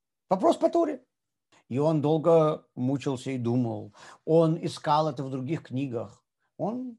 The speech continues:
был з-, э, большим з-, знаком Торы. О-, он, э, он, э,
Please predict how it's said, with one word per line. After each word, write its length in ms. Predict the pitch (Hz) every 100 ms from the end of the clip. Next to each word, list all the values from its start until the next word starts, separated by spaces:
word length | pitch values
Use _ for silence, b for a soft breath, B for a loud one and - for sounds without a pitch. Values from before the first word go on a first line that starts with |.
| _
был 420 | 98 113 147 135
з-, 260 | 107 - -
э, 120 | - 123 - - - - - _ -
большим 420 | 98 117 - 156
з-, 260 | 135 - -
знаком 540 | 127 123 160 180 143
Торы. 460 | - 160 247 160 110 _ _ _ _ _ _ _ _
О-, 500 | - 95 90 82 95
он, 300 | 101 107 113
э, 280 | 110 107 107
он, 540 | 107 107 123 127 123
э, 680 | 120 117 107 104 95 98 85